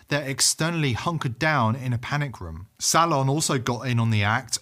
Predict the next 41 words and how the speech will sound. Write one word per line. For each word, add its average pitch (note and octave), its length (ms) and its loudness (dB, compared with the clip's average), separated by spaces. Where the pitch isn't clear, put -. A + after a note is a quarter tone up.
urging E3 340 -2
us D3+ 120 -2
to C#3+ 160 -2
meet C3+ 380 0
paedophiles A2+ 560 -2
who A2 120 0
mean A#2 320 0
well. F#2 400 -8
And F#3+ 240 0
the F3+ 60 -2
B G#3 240 0
B G#3 180 0
C, G#3+ 340 0
which C3+ 220 -4
famously E3+ 460 -2
spent D3 400 -4
decades D#3+ 420 0
covering C#3+ 320 0
up C#3 120 -2
for B2+ 100 -6
Britain's C#3 400 -2
most C#3 200 -2
notorious E3 460 0
paedophile, A2 420 0
Jimmy A2 220 2
Savile, A#2+ 560 0
also G3+ 360 2
wants B2 320 0
us A2 160 0
to - 100 -6
think A2+ 280 -2
positively A#2+ 760 -2
about B2 280 -6
the B2 80 0
new C#3+ 200 0
generation A2+ 720 0
of G#2 100 -8
paedophiles. F#2 840 -6
Make D3 280 0
no C#3+ 160 0
mistake, C3 680 0